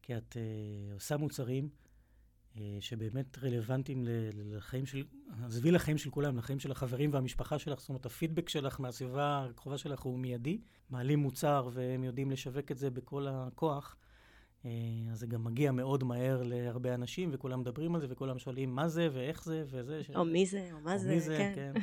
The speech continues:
Speaker 1: כן. אן שתים עשרה הושק, אה, ממש שבועיים לפני הקורונה.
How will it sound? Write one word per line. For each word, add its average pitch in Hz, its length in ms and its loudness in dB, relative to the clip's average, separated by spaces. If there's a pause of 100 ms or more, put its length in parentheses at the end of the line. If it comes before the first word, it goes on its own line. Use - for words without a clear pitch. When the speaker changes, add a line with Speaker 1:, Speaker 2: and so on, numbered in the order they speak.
(140)
Speaker 1:
כן. 240 140 8
אן 156 100 4
שתים 156 320 4
עשרה 139 500 0 (440)
הושק, 143 600 0 (720)
אה, 123 60 -6 (100)
ממש 120 300 -2
שבועיים 127 320 2
לפני 131 200 -2
הקורונה. 127 440 -2